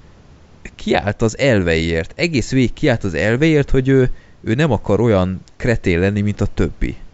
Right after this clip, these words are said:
Félig meddig fenn is tudta ezt tartani. Ezek után mi a filmnek a fináléja, hogy hirtelen ő is beöltözik egy ilyen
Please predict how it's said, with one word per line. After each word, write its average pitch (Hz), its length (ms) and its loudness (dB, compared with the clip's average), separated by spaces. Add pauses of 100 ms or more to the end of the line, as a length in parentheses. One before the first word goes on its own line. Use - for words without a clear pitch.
(420)
Félig 107 300 0
meddig 110 340 -2
fenn 110 240 0
is 95 120 -6
tudta - 280 -6
ezt 90 180 -2
tartani. 80 460 -4 (340)
Ezek 120 280 -2
után 123 340 0 (420)
mi 135 120 0
a 196 60 4
filmnek 147 520 2
a 107 60 2
fináléja, 90 920 0 (680)
hogy 127 300 0 (200)
hirtelen 135 540 2
ő 160 60 4
is 117 140 2
beöltözik 104 640 0
egy 107 180 0
ilyen 107 300 2